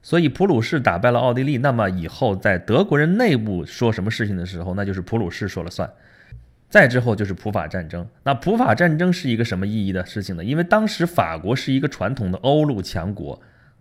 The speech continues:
啊，老牌的一个列强，打败了法国，那么在欧洲大陆上就没有人再敢插手德国统一的事情，那么普法战争也就成了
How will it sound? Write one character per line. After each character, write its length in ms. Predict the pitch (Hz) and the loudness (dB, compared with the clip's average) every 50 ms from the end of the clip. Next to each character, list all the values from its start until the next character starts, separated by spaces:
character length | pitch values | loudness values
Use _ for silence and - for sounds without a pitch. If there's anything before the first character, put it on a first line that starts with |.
| _ | _
啊， 240 | - 101 98 - - - | -4 -4 -4 -4 -4 -2
老 260 | - 110 113 98 87 85 | 2 4 4 4 2 0
牌 240 | - - 92 101 | -4 -2 0 0
的 100 | 127 139 | 0 0
一 160 | 127 98 90 87 | 0 -2 -2 -2
个 260 | - 101 85 76 - - - _ _ _ _ _ - | -2 -4 -4 -4 -6 -14 -20 _ _ _ _ _ -2
列 180 | 117 113 98 | 0 0 0
强， 260 | 82 - - 76 71 - - - - - _ _ _ _ _ _ _ _ | 0 -2 -6 -10 -10 -12 -16 -20 -20 -20 _ _ _ _ _ _ _ _
打 160 | - 107 98 104 | 0 2 4 6
败 140 | 107 127 | 6 6
了 100 | 120 110 | 6 6
法 240 | 101 - 104 85 85 | 4 2 -2 -2 -4
国， 300 | 85 - 92 95 101 - - | -4 -4 -2 -2 -2 -2 0
那 100 | 113 113 | 0 0
么 240 | 107 101 95 90 85 98 | 2 2 0 0 -2 -2
在 160 | - - 113 - | 0 2 2 4
欧 200 | - 170 185 190 | 6 6 6 6
洲 160 | 190 180 170 | 6 4 4
大 180 | 170 165 147 | 6 4 4
陆 140 | 131 127 117 | 4 4 2
上 220 | 110 123 113 101 92 | 0 0 0 -2 0
就 180 | - 104 98 | 0 0 0
没 220 | 95 92 92 117 160 | 0 2 2 2 4
有 120 | 170 120 | 4 4
人 200 | 95 92 92 98 | 4 2 0 0
再 160 | 92 110 98 | 0 0 0
敢 260 | 87 - 87 78 80 | 0 -2 -6 -6 -6
插 280 | 82 - - 123 113 110 | -8 -4 -2 2 2 2
手 260 | 113 - 92 82 82 | 2 0 -4 -6 -6
德 220 | 87 - 95 104 110 | -4 -2 0 0 0
国 160 | 98 98 104 | 0 0 -2
统 320 | 104 - - 98 85 82 | -4 -4 -6 -6 -4 -2
一 120 | 87 104 110 | -2 -2 0
的 100 | 101 92 | 0 -2
事 240 | - - - 104 | -4 -4 -6 -6
情， 220 | 92 - - 85 76 - - - - _ _ _ _ _ _ _ _ | -6 -6 -8 -12 -12 -14 -18 -20 -20 _ _ _ _ _ _ _ _
那 120 | - 127 120 | 0 2 2
么 100 | 113 104 | 2 2
普 200 | 92 - 127 135 | 0 0 0 2
法 160 | 131 107 87 | 2 2 2
战 200 | 90 110 107 98 | 2 0 0 2
争 180 | 95 104 110 - - | 0 -2 -2 -2 -2
也 120 | 101 92 | -2 -2
就 180 | 87 104 101 95 | 0 0 0 -2
成 300 | 92 - - 87 90 92 | -2 -4 -6 -4 -2 -2
了 220 | 95 90 82 - | -2 -2 -4 -6